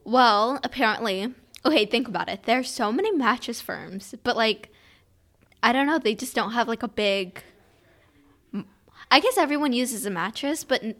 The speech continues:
not everyone goes to Mattress Firm. Like, it's never populated out there. So there's, like, a Mattress Firm in every corner. Um, so where do they get all their money from?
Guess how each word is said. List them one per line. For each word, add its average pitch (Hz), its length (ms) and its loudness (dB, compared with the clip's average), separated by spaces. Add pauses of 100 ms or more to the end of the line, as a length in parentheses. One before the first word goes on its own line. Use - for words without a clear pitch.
(440)
not 311 160 0
everyone 392 320 -2
goes 359 160 0
to - 80 -8
Mattress 254 340 0
Firm. 160 260 -12
Like, 190 160 -8
it's - 140 -14
never 247 220 -4
populated 170 600 -6
out 180 220 -10
there. 175 240 -6 (440)
So 247 680 4 (1120)
there's, 240 300 2
like, 254 100 -2
a 254 60 0
Mattress 220 320 2
Firm 220 180 -6
in 202 140 -6
every 220 160 -2
corner. 180 560 -8 (720)
Um, 208 480 2 (840)
so 247 240 0
where 226 220 2
do 226 60 -2
they 254 100 0
get 254 100 -2
all 247 140 2
their 254 100 -2
money 277 220 -4
from? 175 260 -10